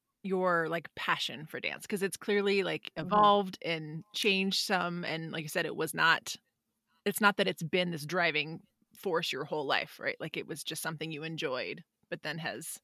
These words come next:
Speaker 2: Mm-hmm.
Speaker 1: changed. Um, do you think you're, is it a passion for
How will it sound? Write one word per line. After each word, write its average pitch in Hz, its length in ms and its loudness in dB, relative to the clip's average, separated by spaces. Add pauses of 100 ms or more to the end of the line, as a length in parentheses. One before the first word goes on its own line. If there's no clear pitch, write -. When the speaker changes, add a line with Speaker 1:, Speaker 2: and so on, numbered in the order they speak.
(140)
Speaker 2:
Mm-hmm. 185 280 -4
Speaker 1:
changed. 165 560 2
Um, 175 340 2 (520)
do 202 120 0
you 226 100 4
think 220 340 0
you're, 202 180 0 (680)
is 202 140 2
it 202 80 6
a 202 80 4
passion 196 500 0
for 160 540 0